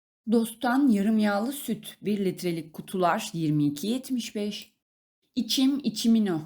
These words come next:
kakaolu meyveli süt çeşitleri, yüz seksen mililitre, on elli. Çıtır tavuk burger var, yüz seksen gram, yirmi beş yetmiş beş.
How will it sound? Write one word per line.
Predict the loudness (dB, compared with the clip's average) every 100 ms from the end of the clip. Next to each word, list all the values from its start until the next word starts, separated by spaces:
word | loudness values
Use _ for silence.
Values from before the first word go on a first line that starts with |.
| -8
kakaolu | -10 -6 -2 0 0 2
meyveli | 2 0 -2 -4
süt | -4 -6 -6
çeşitleri, | -6 -6 -6 -8 -6 -2
yüz | -2 -4 -4
seksen | -4 -4 -2 0
mililitre, | 0 0 0 -2 -4 -6 -6 -8 -12
on | -2 2
elli. | 2 2 -2 -8 _ _ _ _ _ _
Çıtır | -6 -4 0 0 0
tavuk | 0 -2 -2
burger | -2 0 2 2 0
var, | 0 2
yüz | 0 0
seksen | -2 -2 0 -2 0
gram, | 0 0 0 -2
yirmi | -4 -2 0 0
beş | 0 -2 -4
yetmiş | -6 -2 -4 -4
beş. | -6 -6 -6 -14